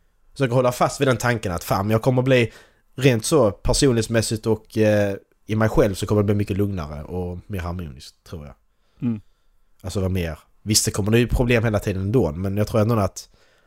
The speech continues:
Speaker 1: de problem jag har idag kommer jag inte ha om två år, liksom. När jag fyller trettio.
Speaker 2: Ja. Eh, ja, man vet aldrig.
Speaker 1: Mm, nej,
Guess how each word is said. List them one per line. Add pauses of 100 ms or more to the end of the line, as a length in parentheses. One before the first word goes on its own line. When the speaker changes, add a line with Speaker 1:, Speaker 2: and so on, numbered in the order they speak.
(100)
Speaker 1:
de
problem
jag
har
idag
kommer
jag
inte
ha
om
två
år,
liksom. (220)
När
jag
fyller
trettio. (3750)
Speaker 2:
Ja. (340)
Eh, (500)
ja, (320)
man
vet
aldrig. (880)
Speaker 1:
Mm,
nej,